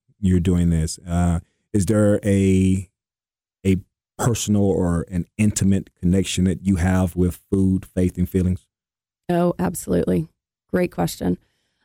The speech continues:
Speaker 2: Um, I was a gymnast, fourteen to eighteen, developed an eating disorder when I quit gymnastics, and it took me four years.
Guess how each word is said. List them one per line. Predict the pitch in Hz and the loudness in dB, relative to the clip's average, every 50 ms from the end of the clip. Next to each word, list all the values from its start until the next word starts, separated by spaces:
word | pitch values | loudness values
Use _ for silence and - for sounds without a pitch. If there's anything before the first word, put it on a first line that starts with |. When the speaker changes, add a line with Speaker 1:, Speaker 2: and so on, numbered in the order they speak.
| _ - - | _ -8 -4
Speaker 2:
Um, | 196 190 185 185 185 185 185 180 - - | -2 0 0 0 0 0 0 -2 -2 -4
I | - 190 190 190 196 196 196 202 196 196 196 190 190 - - | -4 -2 0 0 2 2 2 2 2 2 2 0 -2 -4 -6
was | - 190 185 185 | -4 -2 -2 -2
a | 190 | 0
gymnast, | 180 180 190 185 202 269 427 - - - - - _ _ _ - | 0 0 2 2 2 2 0 -2 -4 -8 -12 -18 _ _ _ -4
fourteen | 202 196 - - - 226 208 196 | -4 -4 -2 0 0 2 2 2
to | 185 - | 2 0
eighteen, | 185 185 175 - - - 196 196 190 190 185 185 185 185 185 - _ _ _ _ _ - | 0 0 -2 -2 -2 0 2 2 2 2 4 2 2 0 0 -4 _ _ _ _ _ -6
developed | - 180 170 175 170 185 196 - | -2 0 0 0 0 0 0 0
an | 196 190 | 0 0
eating | 175 - 180 180 180 180 180 | 2 2 2 2 2 2 2
disorder | 185 180 - 202 185 175 180 180 180 175 180 180 - | 0 0 -2 0 0 0 0 0 0 0 -2 -4 -4
when | - 185 185 180 180 175 175 - | -2 -2 0 0 2 0 0 0
I | 170 170 | -2 -4
quit | 170 - - 196 208 254 - _ - - _ _ _ _ _ _ _ | -4 -4 -4 -2 -2 -2 -4 _ -16 -20 _ _ _ _ _ _ _
gymnastics, | - 190 196 185 175 170 160 - - - 113 262 - - - - _ _ _ _ _ _ _ _ _ - | 0 0 2 2 2 0 -2 -2 -2 -2 -2 -2 -4 -8 -18 -18 _ _ _ _ _ _ _ _ _ -6
and | - 190 190 180 175 175 175 175 170 175 175 170 170 | -2 0 2 2 2 2 2 2 2 2 2 2 0
it | - 180 202 - - | 0 0 -2 -2 -4
took | - 208 190 - | -6 -6 -4 -2
me | 202 190 180 | 0 0 0
four | 170 - - - 202 202 202 208 | -2 -4 -4 -2 0 2 2 2
years. | 214 208 208 202 196 185 170 160 160 180 202 - - - - | 4 4 4 4 4 4 4 2 2 2 0 -2 -4 -8 -10